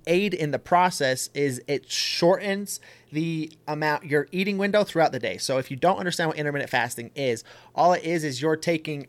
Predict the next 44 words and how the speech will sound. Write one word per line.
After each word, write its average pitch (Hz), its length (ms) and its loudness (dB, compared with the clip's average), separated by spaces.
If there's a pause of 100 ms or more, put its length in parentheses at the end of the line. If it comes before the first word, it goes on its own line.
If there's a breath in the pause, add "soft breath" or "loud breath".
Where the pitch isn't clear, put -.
a 135 140 -4
big 156 340 -2
portion 165 320 4
of 143 100 4
your 143 120 0
day 165 480 -2 (360 loud breath)
and 139 160 0
not 143 280 2
eating 190 420 0 (100)
and 147 160 -2
then 143 100 -4
fitting 135 280 -4 (140)
all 147 240 6
of 156 120 4
your 147 140 2
food 170 420 2 (240 loud breath)
into 143 300 -4
a 127 60 0
smaller 147 600 2
portion 107 580 -6
of 113 160 -6
the 107 80 -8
day. 95 180 -8
So - 160 -6
let's 120 180 -4
say 139 140 -4
you 127 160 -6
fast 127 380 -4
for 113 160 -8
sixteen - 600 -6
hours 151 400 2
of 143 140 0
the 127 100 -4
day, 151 360 0 (220 loud breath)
that's 135 180 -4
including 147 360 -4
your 131 120 -4
sleep. 175 360 -4 (300 loud breath)
You've 147 180 -6
got 139 220 2 (140)
eight 156 240 -2
hours 143 360 2
left 139 300 -4
over 180 460 -2